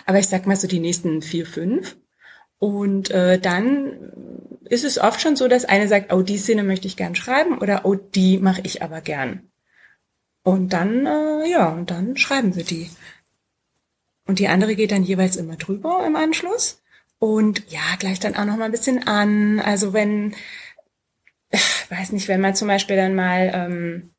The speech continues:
Regine macht gerne sehr schachtelige Sätze und dann, dann, dann glätte ich die mal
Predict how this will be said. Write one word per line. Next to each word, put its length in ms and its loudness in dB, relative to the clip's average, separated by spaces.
Regine 300 4
macht 220 2
gerne 200 2
sehr 160 -2
schachtelige 580 -4
Sätze 760 2
und 180 -2
dann, 200 -8
dann, 200 -12
dann 120 -10
glätte 300 0
ich 100 -8
die 140 -4
mal 420 -4